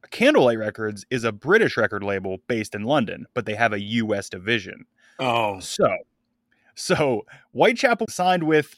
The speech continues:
Speaker 1: a British record label for the, for the U S
Speaker 2: Yeah.
Speaker 1: and an American record label essentially in the U K.
Speaker 2: For the U K. That's so crazy. <laughs>
Speaker 1: It's pr-,
Speaker 2: That's
Speaker 1: it's,
Speaker 2: so
Speaker 1: it's a
Speaker 2: backwards.
Speaker 1: wild, it's a wild scenario.
Speaker 2: <laughs> Right.
Speaker 1: The band acquired new drummer Kevin Lane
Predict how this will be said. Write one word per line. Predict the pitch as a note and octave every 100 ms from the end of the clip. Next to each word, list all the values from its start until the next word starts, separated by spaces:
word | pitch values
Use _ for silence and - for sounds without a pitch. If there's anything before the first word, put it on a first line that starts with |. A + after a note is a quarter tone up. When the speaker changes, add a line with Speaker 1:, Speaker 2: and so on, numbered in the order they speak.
| -
Speaker 1:
a | A#2+ A#2+
British | G#2+ A#2+ G3 B3 G3+
record | F3+ E3+
label | E3+ E3 D#3+
for | - D3
the, | C3 B2+ -
for | C3
the | A#2
U | A#2+
S | C#3+ G2 A2 - _ _ -
Speaker 2:
Yeah. | C#3 B2+
Speaker 1:
and | A#2+
an | A#2
American | A2+ D#3 F#3 D#3+ C#3+
record | B2 B2 A#2
label | A2+ A2 A2 -
essentially | - D#3 B2+ - F#2+ F2+ G2+
in | A2+ G#2
the |
U | G#2 F#2+
K. | G#2 - - - -
Speaker 2:
For | D3+
the | C3
U | B2+
K. | C#3+ B2
That's | B2 D3
so | - C#3 C3
crazy. | - C3+ C3+ D#3 G#3
<laughs> | G3+ F3+ - D#3+ D#3 - _ _ -
Speaker 1:
It's | C3+ -
pr-, | - D#3
Speaker 2:
That's | D3 -
Speaker 1:
it's, |
Speaker 2:
so | G#3
Speaker 1:
it's | E3
a |
Speaker 2:
backwards. | A#2+ D3 C3 B2+ -
Speaker 1:
wild, | -
it's | - -
a |
wild | D3 D#3 D3
scenario. | E3+ A#2 G2+ F#2+ F#2
Speaker 2:
<laughs> | - _ -
Right. | D3+ D#3+ D#3 -
Speaker 1:
The | B2+ B2+
band | C#3 F#3+ A#3+
acquired | A#3+ G3 F3 D#3+
new | D3+ F3
drummer | C#3 D3 D3
Kevin | - - C#3+ D3+
Lane | B2+ A#2 A2 G#2+